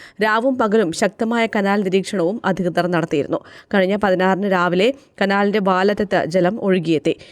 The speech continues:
ഇരുപത്തിയെട്ട് വർഷങ്ങൾക്ക് ശേഷമാണ് മാഹി ബ്രാഞ്ച് കനാൽ വഴി ജലവിതരണം നടത്തുന്നത്. കഴിഞ്ഞ വർഷം ജനുവരി ആറ് മുതൽ പഴശ്ശി പ്രധാന കനാൽ വഴി ജലസേചനം ആരംഭിക്കുകയും പ്രധാന കനാൽ നാൽപത്തിരണ്ട് ദശാംശം അഞ്ച് പൂജ്യം പൂജ്യം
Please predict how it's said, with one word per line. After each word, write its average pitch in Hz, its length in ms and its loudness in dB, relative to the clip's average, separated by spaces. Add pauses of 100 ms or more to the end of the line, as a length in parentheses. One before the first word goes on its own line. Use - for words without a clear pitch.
(200)
ഇരുപത്തിയെട്ട് 190 520 0
വർഷങ്ങൾക്ക് 202 480 -4
ശേഷമാണ് 190 460 0 (100)
മാഹി 180 340 -2
ബ്രാഞ്ച് 185 240 -2 (100)
കനാൽ 185 280 0
വഴി 180 160 2 (140)
ജലവിതരണം 180 600 0
നടത്തുന്നത്. 151 420 -2 (380)
കഴിഞ്ഞ 262 300 2
വർഷം 285 220 0 (200)
ജനുവരി 220 340 2 (160)
ആറ് 196 200 2
മുതൽ 190 180 0 (120)
പഴശ്ശി 202 360 -2
പ്രധാന 202 440 0
കനാൽ 202 280 0
വഴി 185 140 2 (100)
ജലസേചനം 190 600 0
ആരംഭിക്കുകയും 170 560 0 (320)
പ്രധാന 226 420 0
കനാൽ 226 200 0 (120)
നാൽപത്തിരണ്ട് 196 640 0
ദശാംശം 208 420 -4 (100)
അഞ്ച് 185 260 0
പൂജ്യം 196 300 0
പൂജ്യം 196 220 -2